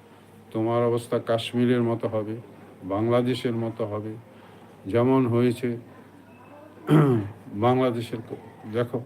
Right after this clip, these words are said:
কেমনভাবে হত্যা, খুন হিন্দুদের উপর হচ্ছে। সেখানে কি রিজার্ভেশন আছে হিন্দুদের? হিন্দুদের চাকরিই থাকে না,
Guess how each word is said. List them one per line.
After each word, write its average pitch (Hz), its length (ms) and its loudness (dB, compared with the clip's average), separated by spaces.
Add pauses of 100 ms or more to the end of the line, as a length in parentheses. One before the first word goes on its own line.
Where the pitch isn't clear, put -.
(160)
কেমনভাবে 110 640 -2 (240)
হত্যা, 107 420 -6 (320)
খুন 107 240 0 (480)
হিন্দুদের 101 480 -4
উপর 95 240 -16
হচ্ছে। 92 320 -12 (360)
সেখানে 110 440 -4
কি 113 120 -4
রিজার্ভেশন 107 680 -2
আছে 117 300 -6
হিন্দুদের? 202 420 -2 (440)
হিন্দুদের 127 480 4
চাকরিই 143 500 2
থাকে - 320 -12
না, - 120 -18